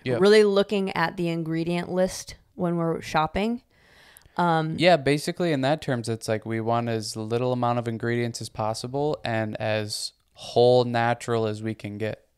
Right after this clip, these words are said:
Speaker 1: Like,
Speaker 2: Yeah.
Speaker 1: Like with the meat, you know, we don't wanna grab a piece of meat that now has a breading on it and a seasoning on it and all that ki-, type of stuff. It's like, if we wanna do that, we can do that. And then we would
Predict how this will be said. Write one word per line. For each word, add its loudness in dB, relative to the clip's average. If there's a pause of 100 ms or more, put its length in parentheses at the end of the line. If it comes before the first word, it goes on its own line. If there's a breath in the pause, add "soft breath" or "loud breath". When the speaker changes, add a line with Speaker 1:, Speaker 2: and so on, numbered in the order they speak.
Speaker 1:
Like, -8
Speaker 2:
Yeah. -4 (1500 soft breath)
Speaker 1:
Like -2
with -2
the 0
meat, 0 (260)
you -4
know, -2
we 2
don't 2
wanna 2
grab 6
a 4 (100)
piece -4
of -4
meat -4
that 2
now 0
has -2 (520)
a 2
breading 6
on 2
it -2
and -2
a -2
seasoning -4
on 0
it -2
and -4
all 4
that -2
ki-, -2 (180)
type -4
of -8
stuff. -6
It's -10
like, -6
if -4
we 2
wanna 4
do -2
that, 4
we -2
can -6
do -4
that. -6 (440)
And -2
then 0
we 0
would -2